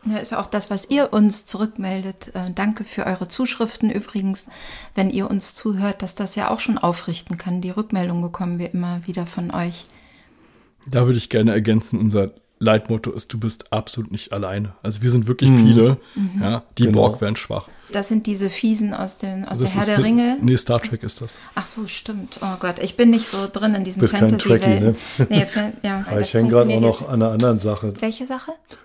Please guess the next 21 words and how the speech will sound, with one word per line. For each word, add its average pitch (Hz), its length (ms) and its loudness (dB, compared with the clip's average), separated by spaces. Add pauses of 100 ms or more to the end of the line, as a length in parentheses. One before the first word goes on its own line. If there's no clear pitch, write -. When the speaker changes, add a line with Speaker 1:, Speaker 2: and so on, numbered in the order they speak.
Speaker 3:
Du 123 160 8
hast 120 180 6
dann 117 80 2
gesagt, 110 440 0
na 113 100 2
ja, 113 160 4
das 110 160 0
ist 117 160 -4
ja 113 140 2
wie 113 100 0
beim 110 240 0
Zuhören 117 320 2
im 107 100 0
Podcast 104 560 -4
und 113 60 -2
das 110 140 -2
ist 110 120 -6
eben 110 140 2
nicht 110 180 -2
das 113 160 -2
Gleiche. 107 460 -10